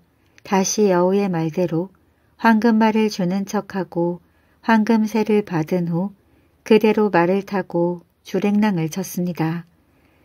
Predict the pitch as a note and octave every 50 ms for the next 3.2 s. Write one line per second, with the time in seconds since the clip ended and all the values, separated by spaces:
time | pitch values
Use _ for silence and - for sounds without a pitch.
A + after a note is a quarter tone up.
0 | _ _ _ - A3+ A3 A3 A3+ A3 G#3+ G#3+ G#3 F#3+ F3+ F3 F3 F3 - G3 G3
1 | F#3+ F#3 F3+ F3+ F3 F3 F3+ F3+ F#3+ _ _ - A#3 A3 G#3+ G3+ A3+ A3 G#3 G3
2 | G3 F3 E3+ F#3 G3 G3 F#3+ G3+ G3 G3+ G3 F#3+ F#3+ F3 E3 - - D3 - -
3 | G3 G3+ G#3